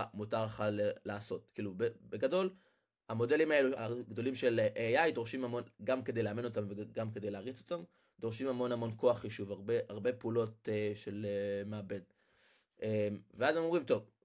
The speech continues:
כדי שלא יהיו שחקנים שאנחנו לא מוכנים שיהיו בעולם הזה, אז נ-, נגיד, טוב, מותר לך להשתמש עד ככה וככה, אה, אה, כוח חישוב." הבעיה עם זה, זה שזה, אה, יש לך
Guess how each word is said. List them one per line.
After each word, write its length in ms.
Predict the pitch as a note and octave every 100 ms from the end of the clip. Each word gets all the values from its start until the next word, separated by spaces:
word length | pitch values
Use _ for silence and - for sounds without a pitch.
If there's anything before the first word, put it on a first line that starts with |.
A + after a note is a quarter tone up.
| _
כדי 380 | B2 A2+ D#3 D#3
שלא 680 | - C#3+ C#3 B2+ - - C3+
יהיו 140 | D#3
שחקנים 480 | - C#3 B2+ C3 C#3
שאנחנו 280 | B2+ A#2+ A#2+
לא 180 | B2 C3
מוכנים 500 | B2+ A#2+ A#2+ C3 B2+
שיהיו 1040 | B2+ B2 B2 B2 A#2+ A#2+ A#2 A2+ - B2+
בעולם 320 | C3 D3 G3
הזה, 180 | F#3+ C#3+
אז 160 | A#2 A2+ -
נ-, 240 | G#2+ - G#2+
נגיד, 240 | A#2 C3+
טוב, 100 | C3+
מותר 160 | A2 B2+
לך 80 | B2
להשתמש 420 | A2 A#2+ A#2 - _ _ -
עד 200 | B2 A#2+
ככה 260 | C3 A#2 G#2+
וככה, 480 | G#2+ A2+ A2 A2 G#2+ - _ _ _ -
אה, 400 | G#2 G2+ G2+ G2 G2+ A2 _ _ _ _ _ _ _
אה, 160 | G#2 G#2 G#2
כוח 200 | A2 A2
חישוב." 320 | G#2 G2 F2+ _
הבעיה 480 | G2+ G2+ A#2 C3+ F#3+
עם 140 | F#3+
זה, 200 | B2+ A2+ B2+ - _ _ _ _ _ -
זה 140 | G#2+
שזה, 560 | A2 A#2 A2+ A#2+ A#2 A#2 - _ _ _ -
אה, 440 | G#2+ G#2+ G#2 G#2 - - _ _ _ _ - _ _ -
יש 200 | A2
לך 60 | G#2+